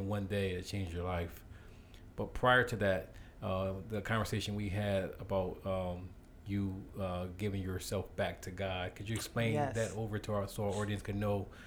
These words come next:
Speaker 1: exactly h-, what led up to, to this? And, um, if you guys don't know, Cr-, Grace, when this happened, uh, she, she was and is a Christian at this point.
Speaker 2: Yes.
Speaker 1: So prior to that, could you just, could you, could you just explain to the audience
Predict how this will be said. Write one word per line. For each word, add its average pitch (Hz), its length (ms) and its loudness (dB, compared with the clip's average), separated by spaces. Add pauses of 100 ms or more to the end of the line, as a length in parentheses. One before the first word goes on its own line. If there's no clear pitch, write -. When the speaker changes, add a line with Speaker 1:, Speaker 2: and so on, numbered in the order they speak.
(220)
Speaker 1:
exactly 98 380 0
h-, 85 60 0 (160)
what 113 240 0
led 107 160 4
up 110 180 2 (560)
to, 107 320 0
to 104 180 0
this? 104 440 2 (180)
And, 95 360 2
um, 98 340 0 (260)
if 110 140 -2
you 98 60 -2
guys 101 220 6
don't 101 120 0
know, 101 140 4
Cr-, - 240 -6 (140)
Grace, 113 320 2
when 107 100 2
this 107 180 2
happened, 110 500 2 (580)
uh, 92 340 4 (160)
she, 107 480 0
she 101 340 -2 (120)
was 101 380 4
and 95 200 -2
is 113 240 4
a 95 60 2
Christian 95 420 -2
at 90 120 -4
this 101 160 -2
point. - 580 -6
Speaker 2:
Yes. 165 260 -4
Speaker 1:
So 92 140 2
prior 117 340 6
to 113 120 0
that, 92 160 2
could 87 100 -6
you 98 120 -4
just, 110 180 -6
could 110 100 -2
you, 107 160 4
could 110 180 -4
you 110 80 -2
just 110 140 0
explain 107 280 0
to - 60 -4
the 107 60 -2
audience 98 420 0